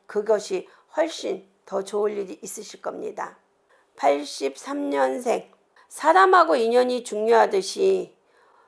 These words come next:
하나같이 모든 것은 다 중요합니다. 근데 그 중에서 최고 중요한 것이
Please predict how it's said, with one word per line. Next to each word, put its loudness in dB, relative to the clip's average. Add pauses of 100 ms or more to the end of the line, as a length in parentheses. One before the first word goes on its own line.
(100)
하나같이 2
모든 0
것은 -2
다 -14
중요합니다. 0 (460)
근데 0
그 -8
중에서 -6
최고 -2
중요한 0
것이 -4